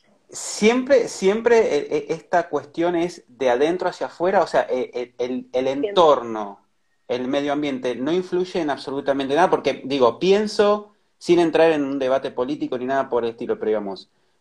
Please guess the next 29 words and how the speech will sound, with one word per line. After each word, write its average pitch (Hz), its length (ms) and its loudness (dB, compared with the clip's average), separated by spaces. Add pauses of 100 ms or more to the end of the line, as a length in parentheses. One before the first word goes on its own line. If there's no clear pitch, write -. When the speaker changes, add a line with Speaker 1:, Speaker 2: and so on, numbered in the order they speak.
(140)
Speaker 1:
cuando 113 320 0
el 110 100 -2
país, 180 640 0
este 156 320 0
o 120 140 0
cu-, 117 100 -2
el 110 160 -4
que 113 120 -6
sea, 104 340 -2
está 131 380 2
en 120 120 -2
crisis 131 400 -8
económica, 127 640 -2
digamos, 107 260 -4
es 139 40 -14
una 160 160 0
cuestión 135 280 -4
generalizada, 120 760 2
no 117 140 -4
es 127 200 -12
algo 117 280 2
que 110 80 -8
le 104 100 -6
pasa 113 400 -4
particularmente 110 920 -8
a 101 60 2
uno. 113 360 -2
Speaker 2:
¿Vos 339 240 8
realmente 330 460 6